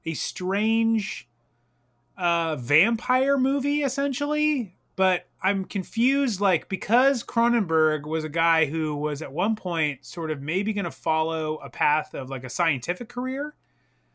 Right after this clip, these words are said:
is he talking about, uh, making a statement about s-, stem cell research, which of course at that point was, like, in its nascent stage, if, if anything?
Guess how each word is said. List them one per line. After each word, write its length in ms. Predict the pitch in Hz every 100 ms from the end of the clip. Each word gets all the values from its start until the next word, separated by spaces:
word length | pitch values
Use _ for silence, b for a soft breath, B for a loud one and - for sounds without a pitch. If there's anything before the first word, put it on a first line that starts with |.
| _ _ _ _ _ _ _ _ _
is 560 | 202 233 240 233 196 - _
he 800 | - - 226 240 254 262 254 233 - _ _ _ -
talking 500 | - 196 196 233 220
about, 960 | 160 - 170 175 175 170 - - - _ _ _ _ _ _ _
uh, 300 | 160 156 151 151
making 260 | 180 202 170
a 40 |
statement 440 | - 175 185 190
about 720 | 170 131 147 151 143 127 - - _ _ _
s-, 560 | - - - - - - _ _ _
stem 380 | - - 185 254
cell 460 | 262 254 277 302
research, 560 | 247 208 269 262 320 -
which 100 | 180
of 60 | 151
course 360 | 190 175 - 170
at 100 | 165
that 240 | 185 180 _ _
point 300 | - 185 165
was, 300 | 151 139 -
like, 220 | 135 127 _ _
in 120 | 160 147
its 300 | 123 - -
nascent 420 | 147 180 - 131
stage, 420 | - 185 185 131
if, 240 | 120 - -
if 140 | 123
anything? 580 | 156 240 170 113 117